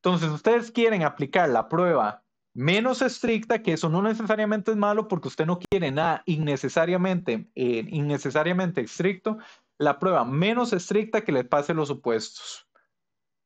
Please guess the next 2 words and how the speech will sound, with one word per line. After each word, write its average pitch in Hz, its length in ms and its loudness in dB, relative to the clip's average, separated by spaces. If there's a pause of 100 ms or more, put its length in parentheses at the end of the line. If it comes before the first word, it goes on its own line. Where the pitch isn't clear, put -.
(1800)
Porque 247 640 2 (180)
el 165 560 2